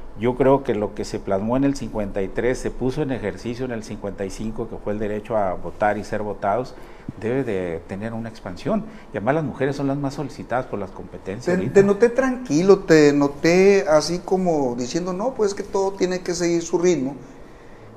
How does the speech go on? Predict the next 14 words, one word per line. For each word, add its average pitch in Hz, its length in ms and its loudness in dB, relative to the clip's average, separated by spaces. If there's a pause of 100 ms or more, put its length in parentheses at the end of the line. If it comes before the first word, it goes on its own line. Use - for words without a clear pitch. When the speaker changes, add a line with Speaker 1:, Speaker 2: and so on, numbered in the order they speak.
Speaker 2:
y 156 160 4
no 170 400 2
debe 170 220 4
haber 156 420 2
prisas". 160 640 -4 (380)
Es 165 160 -2
así, 247 340 0
o 185 60 0
sea, 180 180 2
no 185 220 4
apura, 214 520 4
no 160 220 0
Speaker 1:
Bueno, 202 300 8
Speaker 2:
apremia 190 380 6